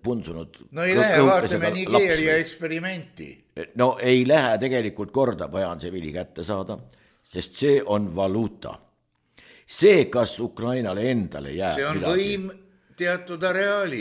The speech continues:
Speaker 1: Mu-,
Speaker 2: üle.
Speaker 1: muidugi.
Speaker 2: Kelle
Speaker 1: Kas,
Speaker 2: käes see vili
Speaker 1: kas
Speaker 2: on?
Speaker 1: ukrainlastele endale jätkub, see ei huvita mitte kedagi. Ja s-, ja s-, s-, hu-, neid ähvardab
Speaker 2: Kas
Speaker 1: võimalik
Speaker 2: ukrainlased
Speaker 1: näljahäda.
Speaker 2: jäävad ellu?
Speaker 1: Võimalik
Speaker 2: See ei
Speaker 1: nälja-,
Speaker 2: huvita
Speaker 1: ei
Speaker 2: ka
Speaker 1: huvita
Speaker 2: kedagi.
Speaker 1: mitte kedagi.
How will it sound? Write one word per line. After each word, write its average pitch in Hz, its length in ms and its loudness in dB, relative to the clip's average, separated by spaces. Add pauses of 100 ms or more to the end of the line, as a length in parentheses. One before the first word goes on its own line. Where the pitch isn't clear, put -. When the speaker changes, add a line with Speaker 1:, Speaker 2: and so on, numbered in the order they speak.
Speaker 1:
Mu-, - 80 -4
Speaker 2:
üle. 147 140 -8
Speaker 1:
muidugi. 95 340 0 (160)
Speaker 2:
Kelle 139 320 -4
Speaker 1:
Kas, 156 140 2
Speaker 2:
käes 156 200 -4
see 139 140 -6
vili 156 80 -4
Speaker 1:
kas 156 240 4
Speaker 2:
on? 156 160 2
Speaker 1:
ukrainlastele 147 720 2
endale 139 580 2
jätkub, - 520 2
see 113 400 0
ei 82 240 -4
huvita 87 480 -6
mitte 85 320 -12
kedagi. 64 400 -12 (1200)
Ja 92 100 -4
s-, - 160 -16
ja 127 80 0
s-, - 160 -10
s-, - 220 -20 (640)
hu-, 101 160 -6
neid 139 340 4
ähvardab 135 480 2
Speaker 2:
Kas 131 160 -6
Speaker 1:
võimalik 156 600 6
Speaker 2:
ukrainlased 143 100 -2
Speaker 1:
näljahäda. 156 540 4
Speaker 2:
jäävad 143 160 -4
ellu? 135 400 -8 (260)
Speaker 1:
Võimalik 113 480 0
Speaker 2:
See - 60 -8
ei 120 80 -2
Speaker 1:
nälja-, 110 180 -2
Speaker 2:
huvita - 260 -12
Speaker 1:
ei 101 120 2
Speaker 2:
ka 95 100 0
Speaker 1:
huvita 113 300 0
Speaker 2:
kedagi. 90 100 -6
Speaker 1:
mitte 90 260 -8
kedagi. 78 360 -8